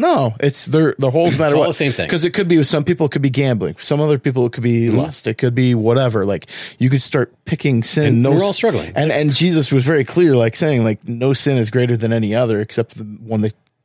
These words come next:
Speaker 1: condemns God." Like, right.
Speaker 2: Yep.
Speaker 1: The ultimate sin. Like, you want
Speaker 2: When you lose your inner voice.
Speaker 1: Yeah.
Speaker 2: That's, that's easiest enough. That's the easiest way to put it so people understand it easily.
Speaker 1: Yeah.
Speaker 2: But I mean, yeah,
Speaker 1: And
Speaker 2: so,
Speaker 1: it
Speaker 2: but it is. So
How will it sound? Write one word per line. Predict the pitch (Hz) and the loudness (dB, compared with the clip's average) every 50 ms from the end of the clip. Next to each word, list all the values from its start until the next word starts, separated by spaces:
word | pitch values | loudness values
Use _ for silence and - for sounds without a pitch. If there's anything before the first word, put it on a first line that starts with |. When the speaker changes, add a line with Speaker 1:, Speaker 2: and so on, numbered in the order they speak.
| _ _ _ | _ _ _
Speaker 1:
condemns | - - 95 95 85 - - | -10 -6 -6 -6 -6 -8 -8
God." | - 120 - - _ _ - | -8 -8 -8 -8 _ _ -14
Like, | - 90 - - | -14 -12 -8 -6
right. | 107 104 - _ _ _ - | -6 -6 -6 _ _ _ -8
Speaker 2:
Yep. | 104 98 95 - _ | -6 -6 -6 -6 _
Speaker 1:
The | - 104 107 | -10 -6 -6
ultimate | 101 101 - 117 98 - | -6 -6 -6 -8 -8 -4
sin. | - 156 151 120 120 - _ _ _ _ _ _ _ _ _ _ _ _ _ - | -2 -2 -2 -2 -4 -8 _ _ _ _ _ _ _ _ _ _ _ _ _ -12
Like, | - 104 107 _ _ _ _ _ _ _ _ _ | -10 -10 -10 _ _ _ _ _ _ _ _ _
you | 113 123 | -6 -4
want | 139 147 127 117 - _ _ _ _ _ _ _ _ _ _ _ - | -2 0 -2 -2 -6 _ _ _ _ _ _ _ _ _ _ _ -6
Speaker 2:
When | 110 113 113 | -2 0 0
you | 107 | 2
lose | 113 117 104 | 2 2 2
your | 107 113 | 2 2
inner | 120 117 | 2 2
voice. | 151 151 107 87 - - - _ _ _ _ _ _ - | 2 0 0 -2 -4 -8 -12 _ _ _ _ _ _ -10
Speaker 1:
Yeah. | 120 131 113 | -8 -6 -4
Speaker 2:
That's, | 139 113 - - - | -4 -6 -6 -8 -12
that's | - 101 98 98 - - | -8 -8 -8 -8 -8 -6
easiest | 135 123 123 113 113 104 104 | -4 -2 0 0 0 0 -2
enough. | 113 101 95 _ | -2 -4 -4 _
That's | - 123 117 - - | -6 -6 -6 -6 -6
the | - - | -4 -2
easiest | 135 127 117 113 - 110 | -2 0 0 -2 -2 -4
way | 98 | -4
to | 92 | -4
put | - - 92 85 | -4 -6 -6 -6
it | - - | -6 -10
so | - | -8
people | - 107 95 95 95 | -6 -6 -4 -4 -4
understand | 95 90 82 - 90 90 | -6 -6 -8 -8 -10 -10
it | - - | -8 -8
easily. | 104 92 87 76 76 73 - _ - | -8 -8 -8 -10 -12 -16 -18 _ -6
Speaker 1:
Yeah. | 151 135 - - - _ _ _ _ _ _ _ _ _ _ - | -6 -6 -6 -8 -16 _ _ _ _ _ _ _ _ _ _ -4
Speaker 2:
But | 180 175 | -2 0
I | 170 | 2
mean, | 170 214 | 2 2
yeah, | - | 2
Speaker 1:
And | 139 131 | 2 2
Speaker 2:
so, | 127 135 127 | 0 0 -2
Speaker 1:
it | 113 - - - - _ - | -2 -4 -10 -20 -20 _ -4
Speaker 2:
but | 185 170 - - | -2 -2 0 0
it | 170 196 | 0 2
is. | 190 123 - - - | 0 0 -2 -6 -6
So | - - - 160 165 170 | -4 0 0 0 0 0